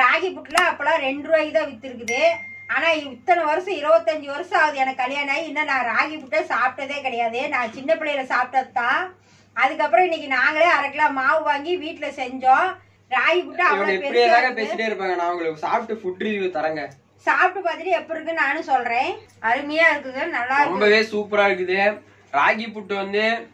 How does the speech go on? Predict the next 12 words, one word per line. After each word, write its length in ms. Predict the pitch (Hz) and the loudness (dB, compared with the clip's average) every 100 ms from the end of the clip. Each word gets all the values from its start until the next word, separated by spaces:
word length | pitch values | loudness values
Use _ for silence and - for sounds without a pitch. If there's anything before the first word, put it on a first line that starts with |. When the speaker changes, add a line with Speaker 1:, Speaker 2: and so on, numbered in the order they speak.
| _ - | _ -2
Speaker 2:
யாரும் 240 | 151 190 190 | 4 6 6
அதிகமா 240 | 185 196 190 | 4 2 2
சாப்பிட்டுருக்க 360 | 165 175 185 175 | 2 2 -2 0
மாட்டீங்க 300 | 165 156 143 | -2 -4 -6
சொல்ல 140 | 147 151 | -8 -6
போனா. 180 | 151 170 196 | 0 0 -2
Speaker 1:
நீங்களும் 280 | 330 349 392 | -10 -4 0
உங்க 120 | 339 311 | 0 0
வீட்டுல 240 | 370 349 302 | -4 -4 -4
இந்த 100 | 302 | 0
மாதிரி 180 | 311 359 349 | 0 0 -2
செஞ்சு 260 | 302 302 | -8 -6